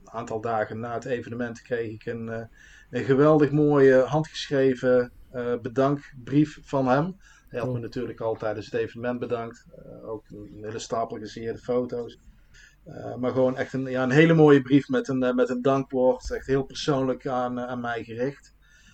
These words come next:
Speaker 1: Dat, eh, dat vind ik helemaal top. Eh, andere item wat ik toch wil benoemen is, eh, een gesigneerde foto die ik van George Lucas heb gekregen. Van George Lucas en Rick McCallum. Eh, Rick McCallum heeft dat destijds, eh,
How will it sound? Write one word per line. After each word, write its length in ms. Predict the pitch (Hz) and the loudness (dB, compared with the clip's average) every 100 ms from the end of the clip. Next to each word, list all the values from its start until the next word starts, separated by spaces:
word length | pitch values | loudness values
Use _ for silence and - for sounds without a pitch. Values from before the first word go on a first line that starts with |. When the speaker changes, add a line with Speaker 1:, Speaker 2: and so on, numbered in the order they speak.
| _ - - - | _ -20 -12 -2
Speaker 1:
Dat, 240 | 143 143 | -2 4
eh, 140 | 160 151 | 4 6
dat 160 | 160 | 4
vind 140 | - 180 | 4 -2
ik 100 | 156 | 0
helemaal 360 | 170 165 156 | -2 0 -2
top. 280 | - - 120 - - - - - _ _ - - | 0 -2 -2 -14 -20 -20 -20 -20 _ _ -20 -20
Eh, 680 | - 123 123 127 127 127 123 123 - - _ - | -14 -8 -4 -2 0 2 0 -2 -14 -20 _ -4
andere 360 | 156 160 156 | 0 2 2
item 140 | 147 143 | 2 -2
wat 100 | 135 | -4
ik 60 | |
toch 160 | 160 135 | -4 -2
wil 160 | 151 | -2
benoemen 400 | 135 131 139 135 | 0 0 0 -2
is, 480 | 139 127 123 - - - | -2 -4 -4 -10 -14 -8
eh, 540 | 127 123 123 123 123 | -6 -4 -4 -4 -6
een 140 | 123 120 | -8 -12
gesigneerde 380 | 120 - 135 123 | -10 -4 -4 -4
foto 460 | - 170 160 151 | -4 -2 0 -2
die 140 | 135 127 | 0 -4
ik 80 | |
van 200 | 123 131 | -6 -8
George 280 | 123 127 123 | -2 -2 -2
Lucas 240 | 165 170 - | -4 -4 -8
heb 140 | 165 | -8
gekregen. 520 | 147 - 160 156 175 | -8 -6 -6 -6 -8
Van 180 | - 131 | -12 -8
George 260 | 135 131 139 | -4 -4 -4
Lucas 240 | 135 135 | -6 -6
en 180 | - 143 | -6 -4
Rick 160 | 135 123 | -4 -6
McCallum. 500 | 120 147 151 180 202 _ _ - - - - | -6 -4 -2 -4 -10 _ _ -16 -16 -16 -16
Eh, 140 | 117 117 | -12 -6
Rick 160 | 127 | -6
McCallum 360 | 131 - 143 151 | -6 -4 -2 0
heeft 180 | 143 139 | -2 -2
dat 140 | 147 | -4
destijds, 580 | 139 139 - 143 143 | -4 -4 -4 -6 -6
eh, 60 | - | -6